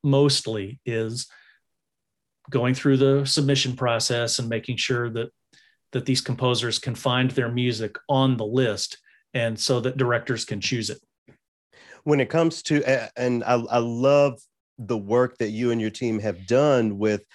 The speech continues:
Speaker 2: um, on the list project dot org, because, you know, one of the first questions, you know, the, the, the most common question in my inbox is, "Who are these composers?" or, or, "What is this music that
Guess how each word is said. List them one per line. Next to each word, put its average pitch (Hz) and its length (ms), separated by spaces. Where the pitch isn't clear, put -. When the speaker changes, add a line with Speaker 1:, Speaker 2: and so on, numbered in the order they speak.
Speaker 2:
um, 113 320
on 120 180
the 113 80
list 113 280
project 110 520
dot 101 260
org, 110 460
because, 101 360
you 117 60
know, 104 120
one 113 180
of 107 80
the 101 80
first 135 320
questions, 110 680
you 123 80
know, 113 140
the, 110 200
the, 104 320
the 113 100
most 107 240
common 147 280
question 131 440
in 110 120
my 117 180
inbox 95 640
is, 98 200
"Who 180 180
are 127 100
these 113 280
composers?" 98 840
or, 90 200
or, 95 160
"What 123 200
is 117 160
this 107 240
music 110 520
that 92 180